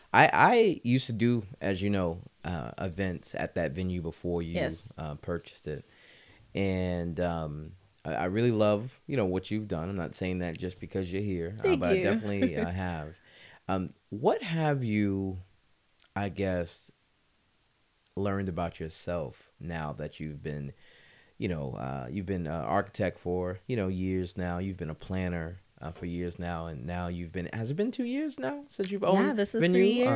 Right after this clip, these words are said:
Speaker 2: years.
Speaker 1: Swati
Speaker 2: This is the
Speaker 1: Studios?
Speaker 2: third year
Speaker 1: Third
Speaker 2: now.
Speaker 1: year, yeah. So what, what have you learned about yourself now, you know, in having this space that you didn't know about yourself before?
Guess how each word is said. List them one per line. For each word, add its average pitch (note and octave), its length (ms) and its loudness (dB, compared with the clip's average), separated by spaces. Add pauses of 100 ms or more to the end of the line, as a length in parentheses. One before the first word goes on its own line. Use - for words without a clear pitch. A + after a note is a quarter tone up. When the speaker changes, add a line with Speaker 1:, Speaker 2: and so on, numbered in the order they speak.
Speaker 2:
years. G#3 120 -2
Speaker 1:
Swati C#3 140 6
Speaker 2:
This D3 100 4
is A3 80 0
the D3+ 60 2
Speaker 1:
Studios? E3 200 2
Speaker 2:
third G3 260 2
year G3+ 180 0
Speaker 1:
Third B2+ 140 6
Speaker 2:
now. C3 60 4
Speaker 1:
year, C#3 220 4
yeah. G#2 220 0
So G#2+ 460 2 (320)
what, A3+ 200 8
what A#3+ 100 6
have B3+ 180 2
you G3+ 60 4
learned C#3+ 220 8
about A2 220 4
yourself G2 500 -2
now, D2+ 380 -6 (640)
you A#2 160 0
know, F2+ 140 2
in F2+ 440 -2 (680)
having F2 560 -4
this E2 400 -6
space - 920 -6
that F#2 220 -4
you F#2 60 -2
didn't D2+ 180 -2
know E2+ 160 -2
about D#2+ 200 -6
yourself E2 320 -8
before? - 540 4